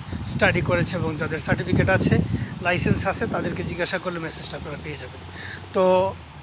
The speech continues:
স্পষ্ট আপনারা একটা ক্লিয়ার ধারণা অবশ্যই পেয়েছেন, আহ, যে বর্তমানে স্ট্যাটাস চেঞ্জ করা যাবে না এবং স্ট্যাটাস চেঞ্জ করে কোনো, আহ,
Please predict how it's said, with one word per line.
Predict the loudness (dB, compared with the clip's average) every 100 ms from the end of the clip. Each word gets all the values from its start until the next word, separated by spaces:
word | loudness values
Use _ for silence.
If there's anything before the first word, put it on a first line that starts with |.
| -10
স্পষ্ট | -4 2 2 4 4
আপনারা | 6 8 8
একটা | 8 0
ক্লিয়ার | -2 0 6 6
ধারণা | 8 6 6
অবশ্যই | 6 4 0
পেয়েছেন, | 2 4 4 2
আহ, | -6 -8 -18 -20 -18 -18 -16 -4 -2 -2 -4 -10 -8
যে | -2
বর্তমানে | 2 2 4 4 4 2 -2 -6 -6
স্ট্যাটাস | 2 4 6 4 2
চেঞ্জ | -2 0
করা | 2 2
যাবে | 4 4
না | 4 2 -2 -8 -8 -4 0
এবং | 2 4
স্ট্যাটাস | 6 6 6 4 0
চেঞ্জ | -2 -2 0
করে | 0 0
কোনো, | 0 0 2
আহ, | 2 0 -2 -2 0 2 4 4 2 0